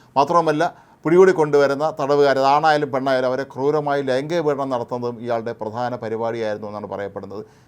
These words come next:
ശിശുപീഡനവും ഒക്കെ തന്നെ ഇയാൾ നടത്തുമായിരുന്നുവെന്നും ഇയാളൊരു ലൈംഗിക വൈകൃതക്കാരനായ മനുഷ്യനായിരുന്നു എന്നുമൊക്കെയാണ് പറയപ്പെട്ടിരുന്നത്. ഏതായാലും വളരെ നാളായി ഇസ്രായേൽ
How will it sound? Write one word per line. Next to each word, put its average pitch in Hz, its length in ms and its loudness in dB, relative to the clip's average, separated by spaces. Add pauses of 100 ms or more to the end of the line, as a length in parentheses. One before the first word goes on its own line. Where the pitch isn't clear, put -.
ശിശുപീഡനവും 123 600 -4
ഒക്കെ 131 180 -8
തന്നെ 123 140 -4
ഇയാൾ 113 180 -6
നടത്തുമായിരുന്നുവെന്നും 107 760 -8 (300)
ഇയാളൊരു 160 340 4 (320)
ലൈംഗിക 175 380 6
വൈകൃതക്കാരനായ 160 800 4 (100)
മനുഷ്യനായിരുന്നു 123 640 -4
എന്നുമൊക്കെയാണ് 113 480 -6
പറയപ്പെട്ടിരുന്നത്. 101 640 -6
ഏതായാലും 156 340 2 (440)
വളരെ 220 280 8
നാളായി 143 340 6 (440)
ഇസ്രായേൽ 190 260 2